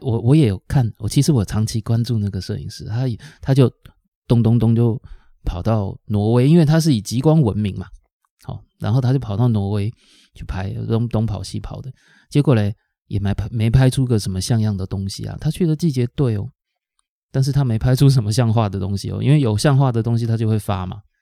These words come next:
那显然是就爆了嘛，就没办法。<laughs> 所以说，啊，当然啦，我如果说我们去阿拉斯加呢，其实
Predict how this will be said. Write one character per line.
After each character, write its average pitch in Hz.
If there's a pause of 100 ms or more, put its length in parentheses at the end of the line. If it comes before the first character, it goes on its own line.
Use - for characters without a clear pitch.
(160)
那 127
显 113
然 120
是 143 (380)
就 110 (600)
爆 104
了 98
嘛， 101
就 104
没 101
办 107
法。 - (400)
<laughs> -
所 156
以 160
说， 160 (280)
啊， 139
当 165
然 110
啦， 98
我 104
如 120
果 110
说 113
我 107
们 98
去 123 (340)
阿 113
拉 113
斯 104
加 98
呢， 95 (280)
其 113
实 113